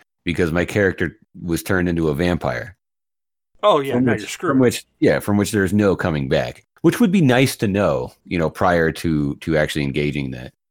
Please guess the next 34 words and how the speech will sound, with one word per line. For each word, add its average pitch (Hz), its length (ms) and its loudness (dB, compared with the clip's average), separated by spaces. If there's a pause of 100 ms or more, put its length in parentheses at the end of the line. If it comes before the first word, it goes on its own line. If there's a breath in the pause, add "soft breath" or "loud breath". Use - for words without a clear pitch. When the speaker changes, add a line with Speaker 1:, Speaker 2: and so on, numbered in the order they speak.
(120)
Speaker 1:
'Cause 107 140 0
it's 123 160 0
one 135 100 2
of 113 60 2
those 101 220 0
choices 87 520 0
where 76 140 -2
it's 73 140 -6
like, 71 180 -2
it's - 140 -4
just - 260 -4
way 104 240 2
too 98 180 -2
easy 82 160 0
to 71 60 -8
make 69 220 -6
that 69 140 -2
choice. 78 520 -4
And 85 100 -4
then 85 120 2
all 78 100 2
of 78 60 -4
a - 20 -8
sudden 71 220 -4
it - 100 -10
fucks - 320 -6
up 82 160 -6
the 82 180 -2
rest 78 360 -2
of 65 80 -12
the 69 80 -8
game 73 280 -4
for - 240 -10
you. - 120 -16